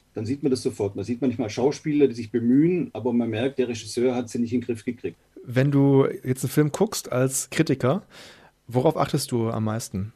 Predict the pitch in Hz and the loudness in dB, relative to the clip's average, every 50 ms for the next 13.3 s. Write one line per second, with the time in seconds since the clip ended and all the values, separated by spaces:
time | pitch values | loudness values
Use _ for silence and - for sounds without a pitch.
0 | _ _ _ - 95 104 110 127 131 - - 107 101 120 120 117 - 143 151 131 | _ _ _ -12 -8 -6 -4 -4 -4 -6 -6 -8 -4 -4 -4 -2 2 2 2 2
1 | 117 - - - 123 131 135 127 113 120 113 131 135 156 156 156 - - - 110 | 0 -4 -4 -2 0 2 2 0 -2 -2 -2 2 2 2 2 0 -2 -6 -6 -6
2 | 123 - - - 170 170 170 151 - - - 107 117 120 120 110 - - - - | -8 -8 -6 -4 -2 0 0 -2 -4 -8 -8 -4 -2 -2 -2 -4 -6 -12 -6 -6
3 | 139 - - 127 117 110 117 113 120 - 117 127 123 117 123 123 143 120 120 78 | -6 -4 -2 -2 -2 -2 -2 -4 -4 0 0 0 2 2 4 4 4 4 2 0
4 | 104 104 107 117 - - - - _ _ - 95 123 143 160 - - - 131 131 | -2 -6 -6 -6 -8 -10 -14 -16 _ _ -2 -2 0 0 0 -4 -2 0 0 0
5 | - - - - 139 123 - 117 110 113 107 107 117 120 117 - - 117 139 143 | 0 -2 -4 -2 -2 -2 -2 -4 -4 -4 -2 -2 -2 -2 -2 -2 0 4 4 4
6 | 127 127 123 120 110 - 131 131 131 135 - _ - - - _ _ _ - 107 | 6 4 2 2 0 4 2 2 2 2 -10 _ -20 -20 -20 _ _ _ -8 -6
7 | 104 110 123 135 127 - - 127 127 123 113 - 127 117 117 117 127 143 139 165 | -2 0 2 2 0 0 0 2 2 2 2 0 -4 -2 -2 0 0 2 4 6
8 | 139 135 131 110 95 - - 120 113 113 - 139 165 180 180 - - 101 104 101 | 8 8 8 8 4 -2 -2 -8 -6 0 0 0 2 2 0 -4 -2 -6 -6 -6
9 | 90 - - - - - _ - 120 117 110 123 107 - - 90 101 127 131 - | -8 -12 -18 -20 -20 -20 _ -10 -8 -2 -2 -2 -2 -2 -4 0 2 2 2 2
10 | 156 120 120 117 131 120 110 123 120 123 123 117 104 110 113 131 160 165 - 92 | 0 -2 0 -2 -2 -4 -2 0 0 0 0 -2 -2 0 2 4 4 4 2 0
11 | 117 139 139 - - - 107 107 113 101 107 123 127 143 143 156 123 123 - 87 | -2 -2 -2 -6 -10 -6 -4 -4 -2 0 4 4 4 4 4 4 2 2 0 0
12 | 92 104 123 104 110 104 107 113 101 135 143 147 123 101 87 82 90 - - 85 | -6 -4 -4 -4 -4 -6 -8 -6 -2 -2 0 0 2 0 0 -2 -4 -6 -8 -6
13 | 80 85 90 85 - | -6 -6 -8 -10 -14